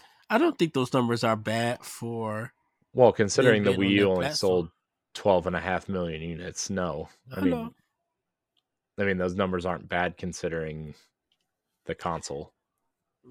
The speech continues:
Speaker 1: Shoot, those numbers are not bad when considering that half of the third party, which is like, "Oh, these games haven't hit ten million across the multi-platforms,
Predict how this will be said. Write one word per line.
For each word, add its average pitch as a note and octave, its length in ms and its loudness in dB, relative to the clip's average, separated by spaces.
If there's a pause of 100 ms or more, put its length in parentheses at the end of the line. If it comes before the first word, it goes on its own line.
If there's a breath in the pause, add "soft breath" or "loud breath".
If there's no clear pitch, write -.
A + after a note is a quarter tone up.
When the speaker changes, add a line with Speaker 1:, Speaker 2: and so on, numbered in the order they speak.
(220)
Speaker 1:
Shoot, A2+ 640 -4
those D3+ 180 -2
numbers D3+ 280 2
are C#3+ 120 4
not C3 240 2
bad D3+ 340 4
when C3+ 120 -8
considering C3+ 540 -2
that C3 180 0
half D#3 240 2
of D#3 80 -4
the B2 120 -2 (120)
third D#3 280 6
party, E3+ 480 2 (380 loud breath)
which D#3+ 220 -2
is D#3 200 2
like, C3+ 360 4 (360 loud breath)
"Oh, D#3 220 8
these D3+ 320 0
games C#3 560 4
haven't C3+ 320 4
hit D3+ 380 -2
ten C3+ 400 4
million C3 520 0 (140)
across C3 580 2
the C#3+ 80 0
multi-platforms, C3 1040 -2